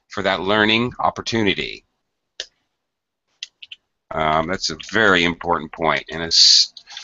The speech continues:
really such a common mistake, honestly. Uh, okay, Hajar, you've been waiting ever so patiently.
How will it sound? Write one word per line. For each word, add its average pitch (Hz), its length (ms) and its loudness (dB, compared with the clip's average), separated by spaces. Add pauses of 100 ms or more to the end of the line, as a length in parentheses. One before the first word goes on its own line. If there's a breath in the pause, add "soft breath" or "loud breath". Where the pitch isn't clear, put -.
(500 loud breath)
really 92 240 2
such - 680 2
a 87 60 -4
common 87 420 2
mistake, - 440 -2 (480)
honestly. 69 540 -2 (1200 soft breath)
Uh, 101 300 2 (120)
okay, 135 520 2 (220)
Hajar, 135 720 4
you've 123 240 -12
been 110 180 -8
waiting 107 380 -4 (100)
ever 98 580 -4
so 69 340 -12
patiently. 85 880 -6